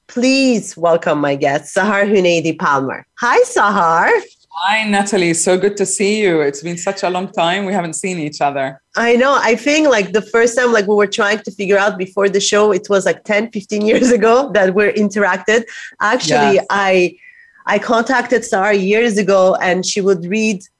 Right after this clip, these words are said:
Speaker 1: my coffee cup. <laughs>
Speaker 2: Yes.
Speaker 1: But I mean,
Speaker 2: Yes.
Speaker 1: like, she was not just reading a coffee cup. She was going really beyond. And we, we could see that she had, like, that intuitive psychic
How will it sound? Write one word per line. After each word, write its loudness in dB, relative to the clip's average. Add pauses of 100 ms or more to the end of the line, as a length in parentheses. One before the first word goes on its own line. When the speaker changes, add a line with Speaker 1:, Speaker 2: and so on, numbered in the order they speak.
(140)
Speaker 1:
my 0
coffee 0
cup. -2
<laughs> -2 (480)
Speaker 2:
Yes. -4
Speaker 1:
But 0
I 2
mean, 0 (120)
Speaker 2:
Yes. 2
Speaker 1:
like, 2
she -2
was 2
not 0
just -2
reading 2
a 0
coffee -2
cup. 0
She -4
was 0
going 0
really 2 (140)
beyond. 0
And -4
we, -2 (100)
we -4
could -8
see -6
that -2
she 0
had, -2
like, -2
that -2
intuitive -2
psychic -2